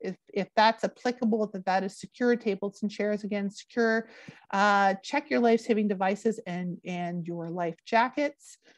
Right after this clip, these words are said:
Uh, check your toys, update the first aid kit and your blankets.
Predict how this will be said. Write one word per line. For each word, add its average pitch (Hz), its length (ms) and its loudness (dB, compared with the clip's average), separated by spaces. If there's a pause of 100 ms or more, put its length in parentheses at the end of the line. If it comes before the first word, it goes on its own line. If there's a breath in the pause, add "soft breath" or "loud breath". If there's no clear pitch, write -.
(340 soft breath)
Uh, 175 200 -2
check 196 260 -8
your 277 220 2
toys, 269 280 6
update 208 360 -2
the - 120 -20
first 214 280 -2
aid 208 220 0
kit 226 220 -2 (140)
and 226 260 4
your 247 360 2
blankets. 247 840 -2